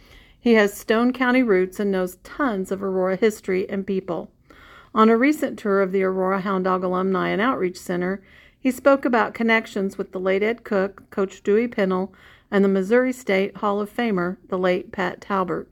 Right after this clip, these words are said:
He asked some hard questions about my vision for the Alumni Center and mentioned his work with a Hall of Fame program and alumni group in Milan.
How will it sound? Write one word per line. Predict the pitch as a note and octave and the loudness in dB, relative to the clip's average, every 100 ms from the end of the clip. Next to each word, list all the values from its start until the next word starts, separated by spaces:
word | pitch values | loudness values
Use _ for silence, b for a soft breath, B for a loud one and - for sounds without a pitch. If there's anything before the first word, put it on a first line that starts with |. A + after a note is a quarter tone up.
| _ _ _ _ _ _ _ _ _ B B B B | _ _ _ _ _ _ _ _ _ B B B B
He | - C#4+ | 2 6
asked | C#4 C4+ | 6 4
some | - A#3 | 2 0
hard | A#3 A#3 | 2 0
questions | B3+ A3+ - A#3 | 2 0 0 -4
about | G#3+ F#3+ - | -2 -2 -2
my | F#3+ | -2
vision | G3 G3 G3+ G#3 | 0 0 0 -2
for | G3+ G3 | -2 -2
the | G3+ | 0
Alumni | G#3 G3 F#3 E3+ | 0 0 0 -2
Center | F3 - F3+ F#3+ A3 B B B | -6 -4 -2 -2 -6 B B B
and | - A3 | 2 6
mentioned | G#3+ G3+ G3 F#3+ | 6 4 -2 0
his | F4+ E4+ | 2 2
work | G#3+ F3 F3 G#3+ | 2 0 0 -2
with | |
a | F#3+ | -4
Hall | F#3+ F#3+ | -2 -2
of | F#3 | -2
Fame | - F3+ F#3 | -2 -4 -2
program | F#3+ F3+ F#3 E3+ F3+ - | -4 -4 -4 -4 -4 -4
and | G3+ | -4
alumni | F#3 F#3 F#3 F3+ | -2 0 -2 -2
group | F#3+ F3 F3 - | -4 -4 -6 -6
in | G3+ F#3+ | -4 0
Milan. | G3 D#3 F3 F3+ | 2 2 0 -4